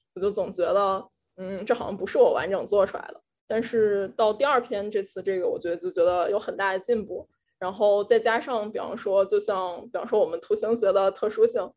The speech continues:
就我们可能对这种作图，然后渲染什么这种要求都比较高，然后当时就也去学了，比方说 Blender 什么的，然后就整个我觉得这个完整的一个 pipeline 吧，算是 go over 了一下。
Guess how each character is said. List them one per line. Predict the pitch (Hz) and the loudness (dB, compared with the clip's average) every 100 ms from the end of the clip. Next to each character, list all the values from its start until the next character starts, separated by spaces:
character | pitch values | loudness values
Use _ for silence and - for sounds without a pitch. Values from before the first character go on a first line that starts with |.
| _ - | _ -6
就 | 185 | -4
我 | - | -4
们 | 175 | -6
可 | - | -10
能 | 160 - 196 | -10 -8 -2
对 | 208 196 | 0 0
这 | 196 185 | 0 -2
种 | 175 - - 240 | -4 -8 -16 -2
作 | 254 226 | 0 0
图， | - - 202 | -2 -4 -2
然 | 214 | 0
后 | 185 | -4
渲 | - 277 226 | -2 -2 -2
染 | 107 - | -4 -8
什 | 175 | -14
么 | 175 | -8
这 | 190 | -4
种 | 165 | -2
要 | 180 190 | 0 0
求 | - | 0
都 | - 190 | 0 -2
比 | - _ - | -4 _ 0
较 | 170 | 0
高， | - 180 208 - _ _ | 2 0 0 -6 _ _
然 | 170 | -4
后 | - 180 | 4 4
当 | 175 196 | 4 0
时 | 214 - 180 | -2 -6 -4
就 | 185 196 180 | 0 2 2
也 | 165 | 0
去 | - 190 | -4 -6
学 | 185 214 | -4 0
了， | 185 | 0
比 | - | -2
方 | - | -6
说 | - 208 190 | -6 -4 -2
Blender | 196 202 262 226 | 0 2 4 4
什 | - | 2
么 | - - | -8 -18
的， | - _ _ _ | -20 _ _ _
然 | - 196 | -10 -6
后 | 226 - - | -6 -6 -6
就 | - - - - | -6 -6 -8 -8
整 | - 247 | -6 4
个 | 247 | 6
我 | 214 | 6
觉 | 170 | 4
得 | 165 170 | 2 2
这 | 202 | -2
个 | 180 165 | -2 -2
完 | 160 180 | -2 -2
整 | 233 156 | -2 -2
的 | |
一 | 175 | -6
个 | 190 | -6
pipeline | - 226 262 254 214 | -4 -4 -2 -2 -2
吧， | - | -8
算 | - 233 | -12 -12
是 | 180 | -2
go | 180 | 2
over | 190 208 202 | 4 2 0
了 | - | -4
一 | |
下。 | - | -12